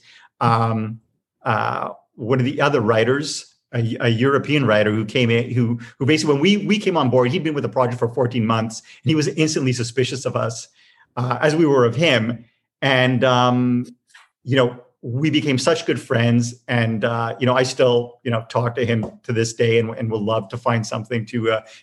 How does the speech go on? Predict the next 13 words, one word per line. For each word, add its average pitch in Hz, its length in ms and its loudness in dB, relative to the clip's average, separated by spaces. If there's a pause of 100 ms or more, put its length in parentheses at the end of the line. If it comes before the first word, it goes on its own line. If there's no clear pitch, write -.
collaborate 117 460 0
with 123 140 -6
him 120 140 2
on. 117 240 2
So, 143 160 0
I 135 40 2
mean, 131 440 2
you 160 100 -2
know, 131 240 0 (800)
you 160 60 0
know, 160 100 4
as 175 200 2
always 135 540 2